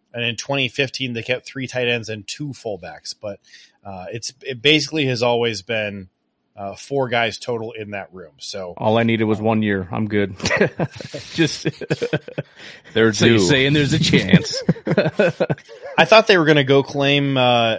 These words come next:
Speaker 1: Noah Gindorf after the Seahawks
Speaker 2: Yeah.
Speaker 1: released him 'cause he, like, kinda fit all the prototypical
Speaker 3: Heck yeah.
Speaker 1: Packers tight end guys. But,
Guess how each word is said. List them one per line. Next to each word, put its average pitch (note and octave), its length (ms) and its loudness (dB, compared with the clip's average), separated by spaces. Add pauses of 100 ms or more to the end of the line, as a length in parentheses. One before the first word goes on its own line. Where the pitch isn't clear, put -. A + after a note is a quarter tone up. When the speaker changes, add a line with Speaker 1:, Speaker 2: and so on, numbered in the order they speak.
Speaker 1:
Noah B2+ 340 2
Gindorf A#2+ 580 -4
after A2 300 -8
the G#2+ 300 -10
Seahawks B2+ 560 -4
Speaker 2:
Yeah. F#2 100 -2
Speaker 1:
released G#2 300 -10
him A2 100 -12
'cause G#2+ 180 -12
he, A#2 140 -12
like, A2+ 420 -6 (160)
kinda B2+ 280 -6
fit C3 320 -4 (340)
all A#2+ 300 -4
the A#2 220 -4
prototypical A2+ 880 -6
Speaker 3:
Heck A2+ 260 -6
yeah. - 80 -16
Speaker 1:
Packers A2+ 260 -10
tight A#2 300 -6
end B2+ 240 -4
guys. G#2 320 -4
But, A#2+ 260 -2